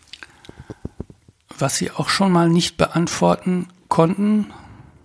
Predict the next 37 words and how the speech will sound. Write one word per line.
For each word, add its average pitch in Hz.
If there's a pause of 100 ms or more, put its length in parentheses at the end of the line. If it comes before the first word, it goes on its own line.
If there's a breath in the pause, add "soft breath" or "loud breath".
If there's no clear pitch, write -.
(280 loud breath)
Achtung, 165
ein 160
bisschen 151
Ironie 143
und 165
jetzt 143
auch 139
ein 139
bisschen 135
Häme 143
vielleicht 147
dabei. 143 (440 loud breath)
Äh, 147
gleich 139
zu 175
Beginn 160
haben 175
Sie 165
zu 170
spüren 175
bekommen, 170
dass 156
es 151
in 165
der 156
Bundespolitik 165
nämlich 156
hart 156
zur 156
Sache 151
geht. 175
In 147
einem 143
Interview, 156
da 151
kannten 151
Sie 151